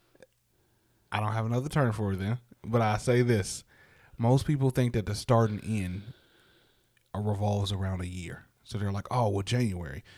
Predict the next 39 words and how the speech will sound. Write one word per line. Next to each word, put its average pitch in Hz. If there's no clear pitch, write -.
But 110
it's 104
clear 127
in 110
your 113
story, 107
he 101
was 104
like, 98
"No." 110
Like, 90
when 90
the 95
goal 110
came 113
to 110
my 95
mind, 101
I 104
immediately 104
set 117
one. 92
You 104
did 101
some 104
reevaluation 107
and 92
realized 92
that, 80
okay, 101
this 98
is 104
gonna 101
take -
a 95
lot 101
more 107
than 95
just 92